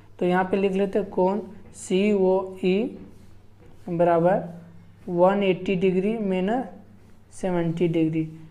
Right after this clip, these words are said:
तो कोण सीओई बराबर हो जाएगा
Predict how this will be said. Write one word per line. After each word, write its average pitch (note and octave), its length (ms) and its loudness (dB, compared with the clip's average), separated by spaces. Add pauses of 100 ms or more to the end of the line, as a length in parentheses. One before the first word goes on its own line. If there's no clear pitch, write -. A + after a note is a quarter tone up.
(160)
तो F3 100 -2 (160)
कोण G#3 360 2
सीओई G#3 1700 -2 (280)
बराबर F3+ 400 4
हो G3 80 2
जाएगा G3+ 300 4